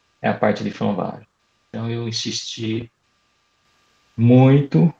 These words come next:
tá? Insisti bastante. Quando eu tinha lá os meus mentorados, que eu começava sempre com a parte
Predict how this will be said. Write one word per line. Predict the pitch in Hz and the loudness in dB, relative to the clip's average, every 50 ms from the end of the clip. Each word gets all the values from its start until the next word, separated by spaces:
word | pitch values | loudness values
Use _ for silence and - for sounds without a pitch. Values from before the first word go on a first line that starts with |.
| _ _ _ _ _ _ _ _ _ _ _ - 95 | _ _ _ _ _ _ _ _ _ _ _ -18 -14
tá? | 98 95 95 _ _ | -14 -14 -14 _ _
Insisti | - - 110 - - 110 | -20 -18 -16 -12 -12 -10
bastante. | - 117 117 113 113 - - 101 101 101 110 117 113 117 - 147 131 _ _ _ _ _ _ _ _ _ _ _ _ _ _ _ _ _ _ _ _ _ _ _ _ _ _ _ _ _ _ _ | -6 -6 -6 -6 -6 -6 -6 -4 -4 -4 -4 -6 -8 -10 -12 -14 -16 _ _ _ _ _ _ _ _ _ _ _ _ _ _ _ _ _ _ _ _ _ _ _ _ _ _ _ _ _ _ _
Quando | - 113 113 113 117 117 117 113 117 117 117 117 117 117 113 107 - - _ _ _ _ _ _ _ _ _ _ _ | -6 -4 -2 0 0 0 0 0 0 0 -2 0 0 0 0 -2 -4 -8 _ _ _ _ _ _ _ _ _ _ _
eu | - 110 | -16 -12
tinha | - - 214 220 214 | -12 -6 -2 0 2
lá | 208 202 202 - | 2 4 4 2
os | - - - | 2 0 -2
meus | 208 - 101 180 | -4 -4 -4 -2
mentorados, | - 101 101 - - 110 104 98 98 104 117 120 - 120 123 - - - - - _ _ _ _ _ _ _ _ _ _ _ _ _ _ _ _ - - - _ _ _ _ _ _ _ _ _ _ _ | -4 -4 -4 0 0 2 2 2 4 2 2 0 0 -8 -12 -14 -14 -16 -18 -20 _ _ _ _ _ _ _ _ _ _ _ _ _ _ _ _ -20 -20 -20 _ _ _ _ _ _ _ _ _ _ _
que | _ - - | _ -2 -2
eu | 110 - | -2 0
começava | - 117 110 110 107 - - 104 104 107 101 | 0 2 2 2 2 2 0 2 2 2 0
sempre | - - - - 117 117 117 - - 135 120 | -2 -6 -6 -4 -2 -2 -2 -2 -4 -6 -8
com | - - 117 | -4 -4 -4
a | 110 | -4
parte | 110 _ - - - - - - - - 101 | -4 _ -12 -12 -12 -12 -12 -16 -16 -16 -16